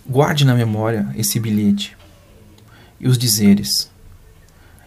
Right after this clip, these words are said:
"Eu mereço descansar. Eu posso relaxar agora." E guarde essas palavras junto com esse relaxamento. Ao ouvir novamente essas palavras,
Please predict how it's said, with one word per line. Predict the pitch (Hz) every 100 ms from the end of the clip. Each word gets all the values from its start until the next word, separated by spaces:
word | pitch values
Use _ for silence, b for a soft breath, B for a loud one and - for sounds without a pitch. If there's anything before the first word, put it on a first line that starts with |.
| B -
"Eu | 117 117
mereço | 113 107 107 -
descansar. | - - 110 - 101 101 202 - - _ - - - - -
Eu | 127
posso | - 117 127 -
relaxar | 117 104 101 104
agora." | 101 104 101 104 - - - B B B B B B B B B -
E | 156 - -
guarde | 123 139 156 143 - 120 139 - - -
essas | - 104 107
palavras | 101 101 101 104 101 101 - - -
junto | 127 147 147
com | 127
esse | 131 127
relaxamento. | 117 104 117 101 101 104 - _ - - - B B B B B -
Ao | 123
ouvir | 123 113 147
novamente | 143 120 110 107
essas | 101 113
palavras, | - 104 120 113 101 -